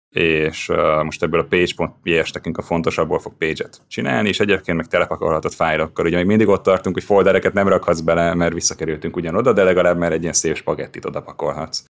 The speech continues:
És akkor valamennyire ott vannak a fájljaid. Ez egy,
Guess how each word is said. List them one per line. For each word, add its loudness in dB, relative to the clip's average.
És -16
akkor -8
valamennyire 2
ott -2
vannak -6
a -8
fájljaid. 0
Ez -4
egy, 0